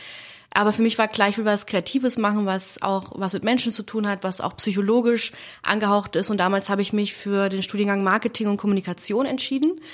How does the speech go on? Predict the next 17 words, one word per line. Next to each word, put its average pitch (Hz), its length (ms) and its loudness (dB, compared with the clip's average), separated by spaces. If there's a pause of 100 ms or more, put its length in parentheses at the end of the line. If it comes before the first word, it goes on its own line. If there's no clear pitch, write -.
(360)
und 208 200 -4
bin 220 240 4
dann 208 200 4
dafür 208 340 2
nach 208 120 2
Berlin 214 440 4
gegangen 254 480 0
und 202 180 -2
habe 202 140 -6
das 202 260 -4
dort 196 180 0
studiert. 247 720 0
Und 196 360 -2
es - 140 -2
war 196 140 0
wirklich 202 280 -4
toll. 240 400 0